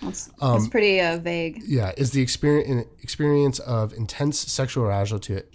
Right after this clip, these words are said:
Speaker 2: atypical objects, situations, fantasies, behaviors, or individuals.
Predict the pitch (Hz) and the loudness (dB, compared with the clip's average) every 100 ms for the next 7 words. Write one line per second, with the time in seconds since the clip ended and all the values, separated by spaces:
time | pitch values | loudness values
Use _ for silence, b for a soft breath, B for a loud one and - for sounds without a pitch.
0 | - 123 123 117 - 107 - 98 98 92 | -6 -4 -4 -6 -6 -6 -4 -4 -4 -6
1 | - - - 98 95 - 92 - 117 113 | -6 -6 -4 -2 -2 -4 -6 -2 0 0
2 | 107 104 - 92 95 92 90 87 85 85 | 0 -4 -4 -6 -4 -4 -4 -6 -8 -8
3 | 92 90 101 90 87 - - - | -6 -4 -4 -6 -8 -10 -10 -10